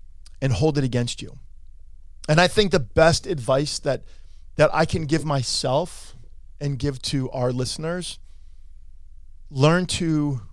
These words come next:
listen more and speak less.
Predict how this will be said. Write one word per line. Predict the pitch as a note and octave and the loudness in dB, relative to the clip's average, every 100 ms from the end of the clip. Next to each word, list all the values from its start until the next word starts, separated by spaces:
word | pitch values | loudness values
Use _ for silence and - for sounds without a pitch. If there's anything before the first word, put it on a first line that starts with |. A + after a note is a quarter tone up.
| - - - - - - - - | -16 -18 -18 -18 -18 -18 -18 -16
listen | C3 C#3+ - D3+ | 2 2 4 0
more | A#2+ A2 G2 A2+ - - - - - - - - - - | -2 -6 -8 -12 -14 -18 -18 -18 -18 -18 -18 -18 -14 -8
and | B2 | -6
speak | - B2 A#2 | -2 -2 -4
less. | A#2+ - - | -8 -10 -10